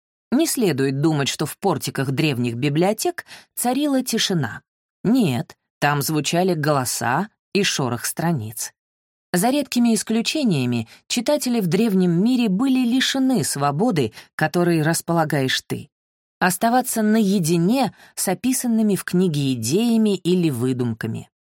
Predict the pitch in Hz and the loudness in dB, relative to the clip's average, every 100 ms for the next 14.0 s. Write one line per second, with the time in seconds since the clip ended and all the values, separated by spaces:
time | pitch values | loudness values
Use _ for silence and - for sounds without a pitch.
0 | - 170 254 240 294 269 262 254 190 135 | -4 0 0 0 0 2 2 2 2 0
1 | 123 113 151 165 226 311 - 240 233 202 | -2 0 0 2 0 -2 -4 -4 -2 -2
2 | 185 185 147 117 127 220 - 247 240 - | 0 0 0 0 -2 -2 -2 -4 -4 -2
3 | 339 - 131 113 - - 143 143 - _ | -2 -2 -4 -4 -4 -2 -2 -4 -12 _
4 | - - - 165 208 160 135 190 247 160 | -20 -18 -2 2 2 2 2 2 0 -2
5 | 120 - 156 139 135 170 185 190 202 175 | -2 -2 -2 0 2 0 0 0 2 2
6 | 190 175 170 165 - - 202 262 254 370 | 2 2 0 -4 -10 -6 0 2 2 -2
7 | - - 165 143 151 147 135 123 123 117 | -4 -2 0 2 2 2 0 0 -2 -2
8 | 120 - - 233 233 - - - - 262 | -4 -2 -2 0 -2 -6 -20 -10 -4 0
9 | 262 269 220 - - 127 127 - 165 175 | 2 2 0 -2 -2 -2 -4 -4 0 2
10 | 175 170 160 156 156 147 139 135 135 _ | 2 0 -2 0 0 0 -2 -4 -8 _
11 | _ _ _ _ - 294 277 269 220 214 | _ _ _ _ -2 0 0 -2 0 2
12 | 220 226 - 202 208 185 196 180 196 180 | 4 2 2 0 2 2 2 2 2 2
13 | 143 135 120 - 131 127 147 233 120 104 | 2 0 -2 -2 -4 -2 0 0 -2 -8